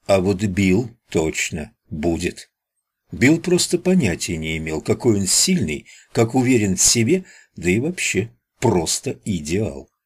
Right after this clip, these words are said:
Они мчались и мчались. Дома теперь стали реже, улицы пересекали Уитчем-стрит с большими интервалами. «Хайо, Сильвер!» прокричал Билл, и Ричи подхватил голосом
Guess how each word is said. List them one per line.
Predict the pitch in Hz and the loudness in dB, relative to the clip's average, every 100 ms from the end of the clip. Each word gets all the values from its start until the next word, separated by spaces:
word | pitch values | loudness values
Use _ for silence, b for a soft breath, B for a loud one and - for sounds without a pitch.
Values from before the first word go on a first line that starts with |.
| _ _ _ _ _ _ _ _ | _ _ _ _ _ _ _ _
Они | 110 117 120 | 2 4 6
мчались | 113 - 175 127 - | 4 4 2 0 -2
и | 101 | -4
мчались. | - 92 92 92 - _ _ - | -4 -2 -2 -4 -14 _ _ -6
Дома | 95 113 127 | 2 4 4
теперь | 131 - 85 | -2 -6 -6
стали | 76 - 87 85 | -6 -4 -2 0
реже, | 87 123 107 101 b | 2 0 -2 -10 b
улицы | - 139 104 - 95 | 2 4 4 0 -4
пересекали | 85 156 - - 92 82 | -6 -4 -4 -2 -2 0
Уитчем-стрит | 82 82 87 80 - 131 123 _ _ | -2 -2 -6 -6 -6 -6 -8 _ _
с | 117 104 | 0 2
большими | 98 107 85 - 101 107 - | 4 2 0 -4 -4 -4 -4
интервалами. | 95 - 76 69 76 82 78 - _ _ _ _ _ _ - | -6 -4 -6 -2 -2 -2 -8 -18 _ _ _ _ _ _ -8
«Хайо, | - 208 170 139 127 113 98 | 4 6 6 4 4 4 2
Сильвер!» | 87 - - 98 90 82 78 78 69 - B B | 0 0 0 0 0 -2 -4 -6 -8 -14 B B
прокричал | 95 92 87 78 85 78 | -4 -2 -4 -4 -4 -6
Билл, | 76 73 69 _ _ | -4 -6 -6 _ _
и | 143 110 | 2 2
Ричи | 92 139 - 110 | 2 0 -2 -2
подхватил | 101 98 - 98 - 107 92 | -2 -4 -2 -4 -2 0 0
голосом | 90 85 85 95 85 | 2 0 0 -2 -4